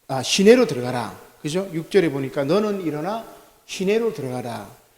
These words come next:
그 정도입니다. 그죠? 아주 평이하죠. 그러니까 다, 이 사울에게 구체적인 사명을 준 건 없어요. 그냥 "시내로 들어가라." 그죠? 거기까지. 자, 그러면 이제 아나니아에게도 또 하나님께서, 그 예수님께서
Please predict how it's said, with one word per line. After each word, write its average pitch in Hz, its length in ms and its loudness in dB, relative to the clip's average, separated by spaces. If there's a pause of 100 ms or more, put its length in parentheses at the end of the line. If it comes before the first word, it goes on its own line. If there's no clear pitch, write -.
(200)
그 156 140 0
정도입니다. 180 540 -2
그죠? 120 320 -12
아주 196 240 -2
평이하죠. 170 680 -2 (340)
그러니까 160 220 -2
다, 151 160 4
이 160 240 -2
사울에게 180 760 2
구체적인 180 580 0
사명을 190 560 -2
준 214 180 -4
건 214 140 0
없어요. 131 460 -4 (480)
그냥 190 640 2
"시내로 175 560 0
들어가라." 135 880 2 (500)
그죠? 143 280 2
거기까지. 131 680 -4 (480)
자, 117 240 -10
그러면 190 480 4
이제 139 120 -2
아나니아에게도 175 1040 0 (400)
또 180 180 0
하나님께서, 160 920 -2 (180)
그 139 500 -2
예수님께서 151 880 -4